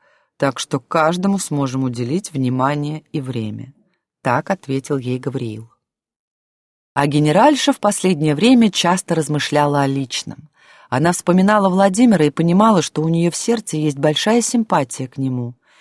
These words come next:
Ей нравилось, как он держит себя, просто, но с достоинством, как вежливо и искренне разговаривает и как мило улыбается и шутит. И ей хотелось, чтобы он был для нее не только другом. Но тут же одергивала себя.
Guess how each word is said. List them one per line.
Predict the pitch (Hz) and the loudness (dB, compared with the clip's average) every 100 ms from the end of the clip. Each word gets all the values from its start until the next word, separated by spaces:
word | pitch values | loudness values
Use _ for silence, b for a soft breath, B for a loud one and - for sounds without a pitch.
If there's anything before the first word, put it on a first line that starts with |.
| b b | b b
Ей | 151 262 | 4 6
нравилось, | 277 285 185 156 | 8 6 4 0
как | - 160 | -2 -2
он | 170 143 | -2 -2
держит | 123 156 170 - | 0 0 0 -8
себя, | - 156 160 151 b _ | -8 0 0 0 b _
просто, | 139 147 190 - | 0 2 2 0
но | 175 | -2
с | 165 | 0
достоинством, | 170 165 - 160 160 147 - 151 B B - | -2 -2 -4 -2 0 -2 -6 -8 B B -4
как | 196 220 | -4 2
вежливо | 254 214 190 | 2 2 2
и | 202 | 2
искренне | 202 - 165 156 | 0 0 0 0
разговаривает | 143 147 139 165 220 202 214 - | 0 0 2 2 2 2 -2 -2
и | 151 | -4
как | - - | -4 -2
мило | 165 185 | -2 0
улыбается | 151 143 127 143 175 175 - | 0 -2 -2 0 0 -2 -8
и | 151 | -8
шутит. | - 135 120 - _ _ B B B - | -8 -10 -12 -16 _ _ B B B -4
И | 160 | -2
ей | 170 226 | 2 2
хотелось, | - 180 - 262 208 151 | 2 -4 0 0 2 0
чтобы | - 160 175 | -4 -4 0
он | 190 | 0
был | 180 240 | 2 0
для | 180 160 | 0 -2
нее | 156 156 | -2 -2
не | 160 | -2
только | 175 220 220 226 | -2 -2 -2 -2
другом. | 196 175 135 120 117 - _ _ _ _ _ _ _ _ - | -2 -2 -4 -8 -12 -16 _ _ _ _ _ _ _ _ -8
Но | 151 156 | -4 -4
тут | - - 226 220 | -6 -6 -6 -2
же | 240 | -2
одергивала | - 220 180 131 127 131 139 | 0 0 2 0 -2 -4 -4
себя. | 135 - 143 135 | -4 -4 -4 -4